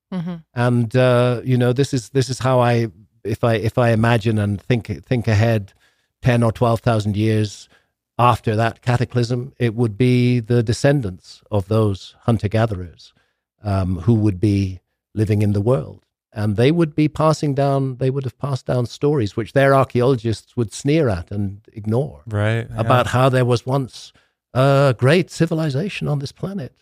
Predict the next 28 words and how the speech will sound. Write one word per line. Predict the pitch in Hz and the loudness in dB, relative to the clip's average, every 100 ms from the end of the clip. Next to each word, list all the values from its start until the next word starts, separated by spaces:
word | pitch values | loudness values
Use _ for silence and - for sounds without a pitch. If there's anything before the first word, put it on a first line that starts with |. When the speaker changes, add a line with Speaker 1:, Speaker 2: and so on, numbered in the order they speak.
| _ | _
Speaker 2:
which | 123 - | -6 -2
fell | - 151 | 2 4
out | 151 139 | 4 2
of | |
harmony | - 147 165 131 | -2 -2 -2 0
with | 123 - | 0 -2
the | 123 | -2
universe | 143 170 127 110 | -2 -2 -4 -4
and | 117 110 | -4 -2
was, | 117 110 - - | -2 -4 -12 -6
and | 117 | -2
was | 127 | -2
destroyed. | - 104 - 123 165 64 - _ _ _ _ _ | -2 -8 -4 -2 -2 -6 -14 _ _ _ _ _
And | 120 | 0
the | 135 | 2
archaeologists | 147 143 156 147 131 - | 2 2 2 2 0 -4
of | 135 | -2
that | 135 | -2
time | - 147 | 0 0
would | 143 | 0
say, | - 160 | 0 2
"Nah, | 156 175 180 170 | 2 2 2 2
nonsense, | 143 160 - 131 - | 2 0 -2 -6 -4
that's | 143 - | -4 -2
just | 151 135 - | -2 -2 -2
some | 139 127 | -2 0
primitive | - 151 131 127 107 | 0 0 0 -2 0
myth." | 147 131 | -2 -4